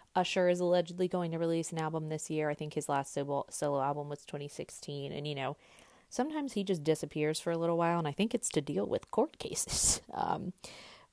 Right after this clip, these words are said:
uh, I think twenty sixteen was also technically B's last solo album. What she's released between now and twenty sixteen, or between twenty sixteen and now, if I wanted to say that correctly,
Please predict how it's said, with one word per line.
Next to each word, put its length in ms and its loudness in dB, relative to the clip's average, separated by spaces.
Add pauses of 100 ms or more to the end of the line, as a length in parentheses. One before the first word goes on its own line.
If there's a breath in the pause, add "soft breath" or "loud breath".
(120)
uh, 380 6 (140)
I 120 -2
think 180 2
twenty 200 0
sixteen 340 -2
was 260 -4
also 260 0
technically 540 -2
B's 480 -4
last 320 -2
solo 320 -2
album. 640 -2 (200)
What 300 -4
she's 280 -8
released 320 -4
between 340 -6
now 240 -4
and 100 -6
twenty 240 -10
sixteen, 760 -10 (920)
or 120 0
between 280 0
twenty 200 -4
sixteen 400 -8
and 100 -8
now, 220 -4
if 260 -12
I 80 -4
wanted 380 -10
to 80 -14
say 160 -6
that 160 -6
correctly, 400 -4